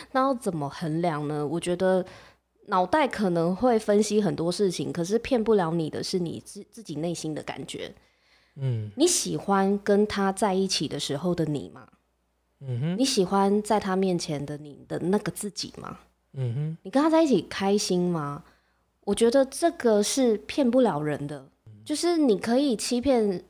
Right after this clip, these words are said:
Speaker 1: 身边的亲朋好友说你过得很好，可是你自己是不是真的跟他在一起感到幸福，这只有你自己知道。
Speaker 2: 那这样就会有出现一个问题，就是我们在二十几岁谈恋爱的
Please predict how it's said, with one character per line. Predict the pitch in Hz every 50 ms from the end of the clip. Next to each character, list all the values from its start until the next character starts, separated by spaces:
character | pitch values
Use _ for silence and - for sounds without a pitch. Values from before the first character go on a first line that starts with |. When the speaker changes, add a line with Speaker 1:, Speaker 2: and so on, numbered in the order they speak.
| _ -
Speaker 1:
身 | - 233 226 226
边 | 214 220 208 208 220 208
的 | 208 190 170 156 143 - - -
亲 | - - - 214 220
朋 | 214 214 180 175
好 | 175 175 160 160 165
友 | 175 180 - 175
说 | - - 185 180
你 | 175 143
过 | - - 185 165 147
得 | - 104
很 | 131 - - - 123
好， | - - - - - - _ _ _ _ _ _ _ _ _ _ _ _
可 | - 190
是 | 185 233 269
你 | 262 226 190
自 | 170 - 226 240
己 | 214 196 180 147 - - - _ _ _ _ _ _ _ _ _ _ _ _ _ _
是 | - - - 285
不 | 226
是 | 208 - 233 226
真 | 226 214 196 196 202 196
的 | 196 180
跟 | 170 - 185 196
他 | 202 190
在 | 190 196 185 185
一 | 185
起 | 180 180 156
感 | - - 123 123
到 | 147 165 180
幸 | 175 - - 202 180 170
福， | 165 - 139 139 135
这 | - 208
只 | 202 196 170
有 | 165 160
你 | 160 147
自 | 139 - 156
己 |
知 | - - - -
道。 | - - 131 - - - _ _ _ _ _ _ _ _
Speaker 2:
那 | - 226 240
这 | - 214
样 | 208 190 143
就 | - 185 170
会 | - 208 190 127
有 | 101 98 101
出 | - - 135 127
现 | - - 139 117
一 | 104
个 | 107
问 | 113 143 170 127 95 95
题， | - - -
就 | 110 110 107
是 | 107 - - 117 107 101 104 113 - _ _ _ _ _ _ _ _ _ _ -
我 | -
们 | 120 107 104
在 | 104 - 151 -
二 | - 175
十 | 147 - 120 104
几 | 104 98 95
岁 | - - 123
谈 | 107 - 113 101 95
恋 | 104 104 104
爱 | 104 101 98
的 | 98 98 95 95 110